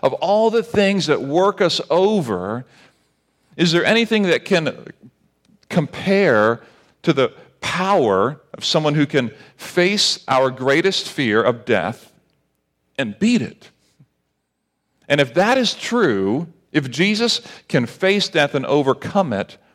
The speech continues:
then I want to hitch my wagon to that. I want to put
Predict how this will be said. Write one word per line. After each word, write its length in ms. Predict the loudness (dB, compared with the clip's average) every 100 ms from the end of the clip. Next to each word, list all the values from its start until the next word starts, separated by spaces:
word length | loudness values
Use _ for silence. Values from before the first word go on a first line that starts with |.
| _ _ _ _ _ _
then 120 | 0 2
I 180 | 2
want 200 | 2 2
to 60 | 0
hitch 500 | -2 -6 -4 -4 -4
my 180 | 0 2
wagon 460 | 4 2 2 -2
to 160 | -4 -4
that. 240 | -2 0
I 80 | 0
want 260 | 0 0 0
to 120 | -4 -4 -16 -20 _ _ _ _ _ _
put 480 | -4 -2 -4 -10